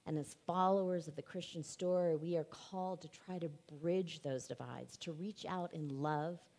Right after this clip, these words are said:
to the Samaritan, the woman at the well, the tax collector,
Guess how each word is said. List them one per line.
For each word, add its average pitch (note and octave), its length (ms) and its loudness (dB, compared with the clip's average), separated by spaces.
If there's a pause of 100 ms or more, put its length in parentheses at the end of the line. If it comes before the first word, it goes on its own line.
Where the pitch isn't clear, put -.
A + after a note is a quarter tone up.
(440)
to - 80 -12
the D3 100 0
Samaritan, D3+ 840 0 (1040)
the C3+ 40 -6
woman C#3 320 0
at C3+ 140 -4
the C#3+ 60 -2
well, C#3+ 520 2
the C3 60 -10
tax - 520 -8
collector, C#3+ 720 -2